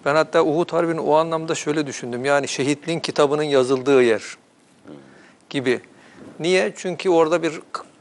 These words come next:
karmaşa var, bir de çok büyük bir kayıp var. Şimdi Bedir Harbi'nde Müslümanlar, e,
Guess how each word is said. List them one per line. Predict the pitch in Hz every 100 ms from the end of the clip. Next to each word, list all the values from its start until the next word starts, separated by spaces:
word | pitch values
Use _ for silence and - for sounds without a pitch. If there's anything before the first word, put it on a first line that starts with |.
| - - -
karmaşa | 139 135 139 - 170
var, | 170 160
bir |
de | 160
çok | - - 156
büyük | 143 -
bir |
kayıp | - 135 127 -
var. | 113 - 110 - - - - - - -
Şimdi | - 147 135
Bedir | 147 165
Harbi'nde | 135 151 147 156 156 160 165
Müslümanlar, | 190 - - 147 151 156 151 - - - - - - - _ _ 127
e, | 120 120 120 123 123